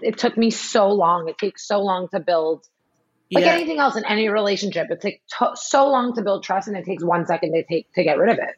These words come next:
Speaker 1: So
Speaker 2: Yeah. But
Speaker 1: I don't,
Speaker 2: K G
Speaker 1: I don't
Speaker 2: trusted
Speaker 1: mess with
Speaker 2: me
Speaker 1: that.
Speaker 2: right away. K G trusted me
Speaker 1: I
Speaker 2: right
Speaker 1: did
Speaker 2: shit
Speaker 1: trust
Speaker 2: now.
Speaker 1: you, and I do trust
Speaker 2: Yeah.
Speaker 1: you. I love you.
Speaker 2: <laughs> I love you. So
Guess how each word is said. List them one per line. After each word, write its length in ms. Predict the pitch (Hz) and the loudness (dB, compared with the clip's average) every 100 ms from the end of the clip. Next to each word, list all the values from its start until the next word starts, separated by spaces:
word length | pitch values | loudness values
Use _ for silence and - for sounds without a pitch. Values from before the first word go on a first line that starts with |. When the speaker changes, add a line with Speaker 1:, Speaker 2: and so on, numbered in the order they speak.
| _ | _
Speaker 1:
So 360 | - - - - | -2 0 0 0
Speaker 2:
Yeah. 220 | 180 160 - _ - | 0 0 -6 _ -2
But 100 | 214 | 2
Speaker 1:
I 40 | 190 | 4
don't, 160 | - | 4
Speaker 2:
K 60 | - | 2
G 80 | 254 | 2
Speaker 1:
I 80 | 196 | 4
don't 160 | 185 175 | 4 4
Speaker 2:
trusted 120 | 170 | 4
Speaker 1:
mess 80 | - | 2
with 80 | 180 | 4
Speaker 2:
me 60 | |
Speaker 1:
that. 80 | - | 4
Speaker 2:
right 200 | 180 170 | 4 2
away. 440 | 170 156 139 90 165 _ - | 2 0 -2 -4 -8 _ -4
K 160 | 175 170 | -2 0
G 140 | 185 | -2
trusted 400 | 180 160 - 160 | -2 -4 -4 -4
me 100 | 156 | 0
Speaker 1:
I 80 | 214 | 2
Speaker 2:
right 120 | 208 | 4
Speaker 1:
did 140 | 208 | 4
Speaker 2:
shit 80 | 190 | 4
Speaker 1:
trust 320 | 202 175 147 | 2 2 2
Speaker 2:
now. 60 | 165 | 2
Speaker 1:
you, 300 | 160 156 156 | 4 4 2
and 160 | 185 190 | 2 2
I 100 | 175 | 2
do 200 | 175 190 | 2 2
trust 300 | 175 175 151 143 | 4 2 2 0
Speaker 2:
Yeah. 100 | - | 0
Speaker 1:
you. 60 | 160 | 2
I 120 | 160 | 2
love 260 | 165 165 147 | 2 0 -2
you. 360 | 143 - - 240 - 294 | -2 -4 -6 -8 -4 -4
Speaker 2:
<laughs> 280 | 294 262 - | -4 -10 -2
I 100 | 208 | 0
love 280 | 185 208 202 | 4 2 2
you. 160 | 185 135 | 0 0
So 300 | - 214 | 2 0